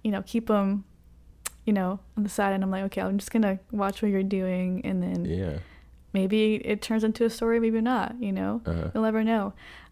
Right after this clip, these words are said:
Speaker 1: Uh, sometimes it takes me a while to find them, but I just,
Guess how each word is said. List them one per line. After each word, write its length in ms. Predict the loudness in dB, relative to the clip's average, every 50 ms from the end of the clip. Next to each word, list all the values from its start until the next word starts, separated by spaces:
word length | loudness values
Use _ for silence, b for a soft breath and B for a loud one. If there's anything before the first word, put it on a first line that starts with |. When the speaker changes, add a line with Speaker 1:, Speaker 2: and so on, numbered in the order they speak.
| B -4
Speaker 1:
Uh, 200 | 0 2 2 2
sometimes 360 | 2 2 2 4 4 4 4 4
it 80 | 6
takes 200 | 6 6 6 6
me 100 | 6 6
a 80 | 6 6
while 400 | 6 6 6 6 6 6 4 2
to 160 | 2 0 -2
find 400 | 0 2 4 4 4 4 4 4
them, 380 | 4 6 6 6 4 2 0 2
but 400 | 2 4 4 4 4 2 0 -4 -12 -8 -2
I 200 | 0 4 4 4
just, 360 | 4 4 0 0 0 -4 -12